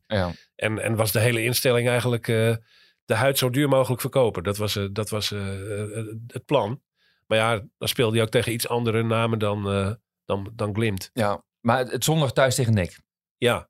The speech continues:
Speaker 1: Ajax verdedigender dan ze tegen Glimt deden. Eh, schande of niet?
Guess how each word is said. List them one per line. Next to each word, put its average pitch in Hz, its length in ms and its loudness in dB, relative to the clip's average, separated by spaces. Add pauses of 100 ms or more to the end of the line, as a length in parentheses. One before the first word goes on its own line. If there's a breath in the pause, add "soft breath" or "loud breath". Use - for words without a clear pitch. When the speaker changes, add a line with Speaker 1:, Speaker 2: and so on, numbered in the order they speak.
(120)
Speaker 1:
Ajax 135 380 2
verdedigender 90 640 0
dan 92 200 0
ze 87 440 -2
tegen 92 240 -4
Glimt 95 220 0
deden. 80 480 -6
Eh, 95 340 -4
schande 151 380 -2
of 117 100 -4
niet? 82 220 -2